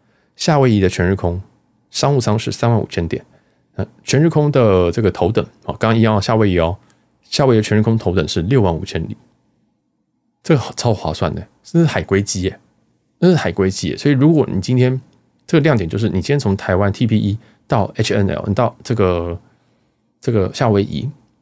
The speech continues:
你这样的一张票，商务舱，两段商务舱，台-，台北东京，东京，东京夏威夷，而且后面这一段还是海归机A三八零，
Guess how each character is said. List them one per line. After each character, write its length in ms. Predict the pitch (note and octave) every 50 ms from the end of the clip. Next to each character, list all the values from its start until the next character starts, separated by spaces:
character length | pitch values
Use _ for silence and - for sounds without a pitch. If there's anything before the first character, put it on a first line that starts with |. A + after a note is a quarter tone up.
| _ _ _
你 100 | - G#2
这 100 | - D#3+
样 80 | D3+ C#3
的 40 | G#2+
一 60 | C#3
张 180 | C3+ B2+ B2+
票， 260 | B2+ - - - - -
商 300 | - - - - A#2+ C3+
务 80 | C#3 A#2+
舱， 320 | A2 - G#2 G2+ G2 G2 G2 - _ _ _ _ _ _ _ _ _ -
两 260 | - - D3+ G3 F3
段 200 | - D3 C3+ A2+
商 140 | A2+ A2+ A2+
务 20 |
舱， 120 | A#2 A2+ A#2
台-， 300 | A2+ - - - G#2+ A2+ -
台 160 | - - A#2+
北 100 | A#2 A#2+
东 180 | G#2 A2+ A2 G#2+
京， 200 | G#2+ A2 G#2+ G#2+
东 200 | A2 C3+ C3 C3+
京， 260 | C3 - C3 B2 B2+ C3+ - _ _ _ _ _ _ _ _ _ _ _ _
东 160 | - D3 D3
京 160 | - - C#3
夏 200 | C3 - C#3+ A2
威 180 | G#2 G#2 G#2+ F2
夷， 100 | F2 E2
而 80 | G#2
且 120 | G#2 - G2
后 140 | - C3+
面 120 | C3 B2 A#2
这 100 | - B2+
一 40 | A2+
段 140 | - A2+
还 180 | F#2+ - - G2
是 100 | G2+ A#2+
海 160 | A2+ - - -
归 180 | - G#2+ G#2+
机 280 | G#2+ - - A#2 A2+ -
A 120 | - B2+ D3
三 260 | - - A#2+ A#2 B2
八 200 | - B2 B2+ C3+
零， 240 | C3 - - -